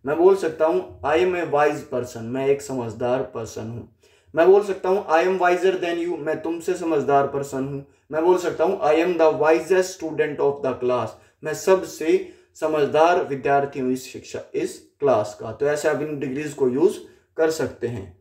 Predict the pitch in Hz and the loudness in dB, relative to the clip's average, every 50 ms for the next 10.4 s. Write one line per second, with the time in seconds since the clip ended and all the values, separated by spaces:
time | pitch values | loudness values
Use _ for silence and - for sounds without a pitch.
0 | _ _ _ _ _ _ _ _ _ _ _ _ _ _ _ _ _ _ _ _ | _ _ _ _ _ _ _ _ _ _ _ _ _ _ _ _ _ _ _ _
1 | _ _ _ _ 139 139 - - 180 160 165 165 165 151 139 175 180 185 180 170 | _ _ _ _ -8 -4 2 4 4 6 6 6 4 4 2 2 4 4 4 2
2 | 165 160 156 151 160 165 160 160 - 147 131 139 143 135 135 143 156 160 160 - | -2 -4 -4 0 0 0 0 -2 -4 -8 -6 -4 -4 -4 -4 -4 -4 -6 -8 -10
3 | - _ _ _ _ _ - - - 196 196 190 190 170 156 151 160 165 170 165 | -18 _ _ _ _ _ -12 -4 2 4 4 4 6 4 4 4 4 0 0 -2
4 | 156 147 143 135 143 143 143 143 147 175 185 185 - - 175 175 175 - 175 175 | -2 -2 -2 0 2 2 2 4 4 4 2 2 2 0 0 0 0 0 -2 -2
5 | 175 165 160 180 165 - 196 202 190 165 160 - - _ - 147 151 165 175 180 | -2 0 0 -2 2 4 4 4 4 2 -2 -10 -18 _ -8 -4 -2 0 0 0
6 | 175 - 160 156 151 143 135 135 127 117 117 107 107 - _ _ _ _ - 131 | -2 -2 -6 -6 -4 0 0 2 2 2 0 -4 -8 -14 _ _ _ _ -4 -2
7 | 139 147 131 147 156 151 147 160 156 151 165 160 160 151 131 139 151 160 - 135 | -2 0 0 2 0 0 0 -2 -4 -4 -4 -2 -2 -2 -2 -2 -6 -6 -4 -2
8 | 151 160 170 165 - - 143 131 135 123 - 139 139 135 127 120 - 127 127 131 | 0 0 0 0 0 -2 -2 0 -2 -2 -2 -2 0 0 0 -2 0 2 2 2
9 | 139 143 - - - _ _ _ _ _ _ _ _ - 127 - - 160 170 180 | 2 0 -2 -4 -10 _ _ _ _ _ _ _ _ -20 -20 -6 0 2 4 6
10 | 185 180 165 185 185 170 160 156 | 6 6 6 6 6 6 4 2